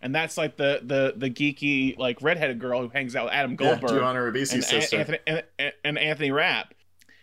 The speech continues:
Speaker 1: Yeah, it's, it's insane. And I also, Dazed and Confused too, another thing I was hearing about, Ethan Hawke was talking about it. He was like, "I love Slacker." And he was like, "I was in a play with Anthony Rapp." And he was like, Anthony Rapp was just like, "Hey, I, I have, like, tickets for this movie I was in.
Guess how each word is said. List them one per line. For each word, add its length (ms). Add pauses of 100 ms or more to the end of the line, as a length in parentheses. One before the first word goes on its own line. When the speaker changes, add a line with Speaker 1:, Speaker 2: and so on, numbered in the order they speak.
Speaker 1:
Yeah, 360
it's, 400
it's 360
insane. 360
And 100
I 60
also, 240
Dazed 280
and 40
Confused 320
too, 320 (120)
another 260
thing 120
I 40
was 100
hearing 160
about, 220
Ethan 240
Hawke 200
was 120
talking 280
about 240
it. 140 (280)
He 160
was 140
like, 100
"I 60
love 260
Slacker." 680 (260)
And 100
he 80
was 100
like, 100
"I 40
was 200
in 160
a 40
play 460
with 200
Anthony 360
Rapp." 420 (280)
And 100
he 80
was 140
like, 260
Anthony 320
Rapp 240
was 140
just 160
like, 100
"Hey, 400
I, 240
I 40
have, 280
like, 240
tickets 380
for 180
this 220
movie 260
I 80
was 220
in. 400